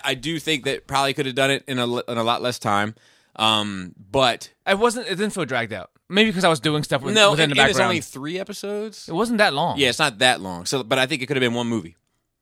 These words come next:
Speaker 1: Um, that being said, I did enjoy it, and, uh,
Speaker 2: I enjoyed it a lot.
Speaker 1: I talked
Speaker 2: It was a ride. 'Cause,
Speaker 1: So I
Speaker 2: like
Speaker 1: talked to our mutual friend
Speaker 2: Uh-huh.
Speaker 1: that it, that has a Mormon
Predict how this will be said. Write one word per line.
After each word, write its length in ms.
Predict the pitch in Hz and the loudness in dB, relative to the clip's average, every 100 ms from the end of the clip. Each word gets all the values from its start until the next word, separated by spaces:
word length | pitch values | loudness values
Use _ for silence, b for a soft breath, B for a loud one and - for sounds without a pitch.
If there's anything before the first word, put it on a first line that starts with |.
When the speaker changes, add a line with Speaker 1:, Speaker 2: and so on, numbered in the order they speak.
| _ b b b b b | _ b b b b b
Speaker 1:
Um, 500 | - 117 110 101 92 - _ | 2 4 4 0 -8 -14 _
that 200 | - 143 | 2 4
being 160 | 147 135 | 4 0
said, 420 | - 131 120 127 - | 0 0 -2 -4 -12
I 60 | 101 | -2
did 180 | 117 | 0
enjoy 360 | 110 110 107 104 | 0 -2 -2 -2
it, 140 | 101 - | -4 -6
and, 320 | 104 98 95 | -4 -2 -4
uh, 560 | - 98 92 90 90 87 _ _ _ _ _ _ _ _ _ _ _ _ _ - - | -4 -4 -4 -6 -8 -10 _ _ _ _ _ _ _ _ _ _ _ _ _ -14 -6
Speaker 2:
I 100 | 226 | -4
enjoyed 260 | 151 156 | -4 -4
it 60 | 147 | -2
a 100 | 110 | -2
lot. 360 | 107 135 131 - _ _ - | -2 -2 -2 -6 _ _ -4
Speaker 1:
I 140 | 120 | -2
talked 420 | - - - 175 | -2 -4 0 2
Speaker 2:
It 20 | 190 | 2
was 100 | 185 | 2
a 80 | |
ride. 360 | 139 147 135 156 B B - | 4 4 4 -2 B B -8
'Cause, 140 | 180 | -4
Speaker 1:
So 60 | 143 | -2
I 40 | |
Speaker 2:
like 100 | 123 | -2
Speaker 1:
talked 240 | - 185 - | -2 -2 0
to 80 | |
our 140 | 175 143 | 0 0
mutual 400 | 123 135 139 123 | -2 -6 -4 -6
friend 560 | - 131 110 87 98 123 | -4 -4 -4 -4 -8 -6
Speaker 2:
Uh-huh. 280 | 180 220 90 _ _ - | -2 -2 -4 _ _ -4
Speaker 1:
that 220 | 107 107 - | -2 -2 -6
it, 480 | 110 107 92 85 107 | -4 -4 -4 -6 -2
that 120 | 113 | -2
has 180 | 117 107 | -2 -4
a 160 | 101 - | -6 -6
Mormon 520 | 113 113 107 101 104 | -4 -2 -2 -6 -8